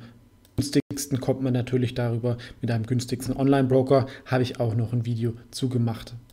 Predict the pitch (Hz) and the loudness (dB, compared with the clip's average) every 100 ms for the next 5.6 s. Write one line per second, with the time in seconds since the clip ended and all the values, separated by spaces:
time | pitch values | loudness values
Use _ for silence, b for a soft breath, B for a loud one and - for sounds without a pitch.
0 | - - 123 120 127 117 - 117 117 B | -20 -2 0 2 0 -2 -4 -4 -4 B
1 | B 120 117 117 - - - 120 117 - | B 0 2 -2 -4 -12 -2 0 0 2
2 | 135 123 123 113 - 123 113 113 101 - | 2 2 2 -2 0 -2 0 -2 -6 -12
3 | - - 135 127 127 117 127 117 117 - | -14 2 4 4 4 2 2 2 0 -2
4 | 120 113 123 120 139 139 123 - 120 120 | -4 -2 -4 -4 0 0 0 -2 -2 -2
5 | - - 120 117 117 | -4 -8 -4 -4 -6